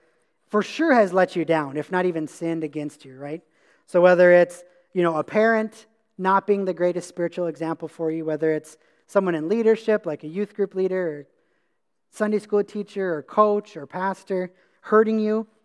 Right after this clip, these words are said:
maybe even sinning against you in, in great ways, we might be really wrestling with,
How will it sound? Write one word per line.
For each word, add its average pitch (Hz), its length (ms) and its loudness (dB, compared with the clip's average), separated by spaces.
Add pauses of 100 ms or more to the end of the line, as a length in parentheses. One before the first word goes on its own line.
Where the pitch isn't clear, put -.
(920)
maybe 202 300 0
even 226 180 -2
sinning 233 360 0
against 226 360 -2
you 233 120 -2
in, 175 120 0
in 165 160 -6
great 185 260 -2
ways, 175 500 -4 (2000)
we 185 120 0
might 196 160 4
be 196 100 0
really 202 260 4
wrestling 185 440 -2
with, 165 200 0